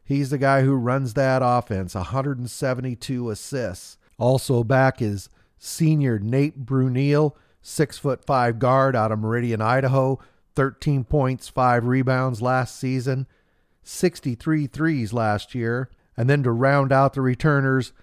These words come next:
senior Jake Bruner, six-foot-six forward out of Cottonwood, Idaho. Four points, five and a half rebounds. To shore up and make up for some of the lost firepower,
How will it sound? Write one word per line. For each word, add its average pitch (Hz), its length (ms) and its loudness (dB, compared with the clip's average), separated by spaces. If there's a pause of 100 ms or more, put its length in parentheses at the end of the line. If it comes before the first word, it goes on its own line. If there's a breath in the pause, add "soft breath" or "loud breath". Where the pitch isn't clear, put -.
(100 soft breath)
senior 139 600 2
Jake 101 440 0
Bruner, 135 460 0
six-foot-six - 1200 -4 (140)
forward 147 560 2
out 107 180 -2
of 98 120 -10
Cottonwood, 123 500 -2
Idaho. 131 540 0 (280 soft breath)
Four 165 260 4
points, 156 720 -2
five 139 300 2
and 135 100 -2
a 127 40 -2
half 127 300 0
rebounds. 117 760 -2 (240)
To 131 120 0
shore 143 360 4
up 143 180 0
and 110 100 -2
make 127 240 0
up 135 200 -2
for 139 100 -2
some 131 240 -2
of 127 40 -2
the 120 100 0
lost 127 400 0
firepower, 135 800 2